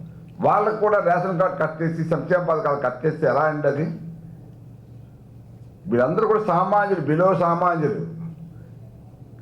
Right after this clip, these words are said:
ఇక్కడ మనం ముఖ్యంగా నా నియోజకవర్గం తీసుకుంటే సౌత్లో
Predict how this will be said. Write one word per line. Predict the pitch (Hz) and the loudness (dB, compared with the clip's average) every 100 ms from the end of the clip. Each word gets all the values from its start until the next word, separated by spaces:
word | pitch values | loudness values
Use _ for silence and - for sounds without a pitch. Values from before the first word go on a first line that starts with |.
| - | -4
ఇక్కడ | 151 147 | -2 0
మనం | 151 143 131 120 - - - - - - - - | 0 0 0 -2 -8 -16 -20 -20 -20 -20 -20 -8
ముఖ్యంగా | 165 170 185 190 180 | -2 2 4 4 2
నా | 170 | 2
నియోజకవర్గం | 156 175 180 180 175 151 | 2 2 4 2 2 0
తీసుకుంటే | 160 170 170 175 | 0 0 2 2
సౌత్లో | 156 143 175 185 | 2 2 2 4